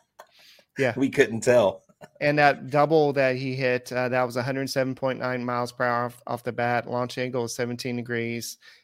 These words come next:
Speaker 1: It went three hundred eighty-two feet of, um, an expected batting average of six fifty,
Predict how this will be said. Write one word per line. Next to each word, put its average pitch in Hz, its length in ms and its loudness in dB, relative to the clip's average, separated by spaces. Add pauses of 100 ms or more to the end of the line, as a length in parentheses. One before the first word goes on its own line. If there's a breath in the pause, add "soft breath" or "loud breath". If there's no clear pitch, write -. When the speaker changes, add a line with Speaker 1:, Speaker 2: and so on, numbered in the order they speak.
(100 soft breath)
Speaker 1:
It 123 180 -2
went 127 340 0
three 131 200 0
hundred 131 260 0
eighty-two 127 560 -4
feet 117 580 -6
of, 117 240 -4 (120)
um, 117 420 -4
an 120 320 -2
expected 123 880 -4
batting 123 340 0
average 120 440 -2
of 117 300 -2
six - 280 -6
fifty, 127 420 -2